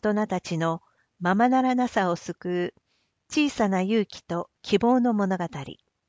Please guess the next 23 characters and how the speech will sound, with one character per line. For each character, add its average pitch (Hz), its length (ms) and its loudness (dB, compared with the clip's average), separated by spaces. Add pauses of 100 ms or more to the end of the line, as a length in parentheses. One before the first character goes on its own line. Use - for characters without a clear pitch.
(680)
大 220 240 8
福 240 320 -2
猫。 220 380 -2 (1120)
井 226 100 6
ノ 262 160 6
口 202 320 -4
真 170 240 0
央 95 100 -8 (140)
作、 - 440 -8 (520)
茜 214 400 0
書 202 200 -4
房。 - 360 -8 (1500)
女 285 300 4
の 262 140 0
子 170 120 0
に 160 120 -4
拾 175 140 -2
わ 185 240 2
れ 185 120 -4
た 185 160 -4
子 180 160 -6
猫 180 240 -4
は、 143 240 -4